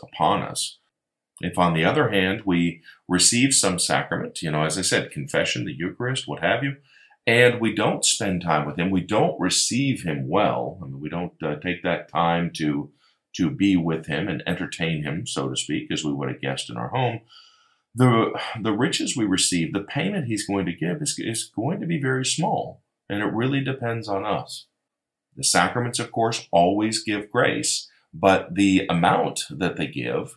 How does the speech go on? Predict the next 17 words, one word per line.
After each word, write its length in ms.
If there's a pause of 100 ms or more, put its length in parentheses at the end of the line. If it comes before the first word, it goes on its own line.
is 160
going 240
to 60
be 180
very 300
dependent, 560 (340)
um, 560
upon 380
the 420 (320)
dispositions 760
that 180
the 100
soul 360
brings 340
to 100
the 100
table. 500